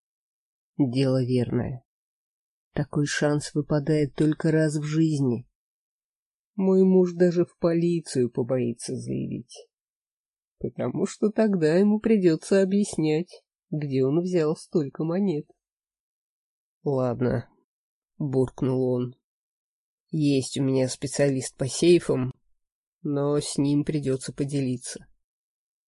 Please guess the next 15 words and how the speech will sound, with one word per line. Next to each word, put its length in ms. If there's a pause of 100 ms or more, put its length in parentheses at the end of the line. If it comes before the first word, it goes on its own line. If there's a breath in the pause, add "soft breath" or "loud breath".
(460)
«Поделимся?» 840 (720)
кивнула 500
женщина. 580 (880)
«В 60
таком 440
деле 320
жадничать 640
нельзя. 560 (1000)
Человек-то 600
хоть 240
надежный?» 640 (880)
«Вполне», 760 (640)
ответил 540
сенатор. 640 (920)
«Прекрасно», 800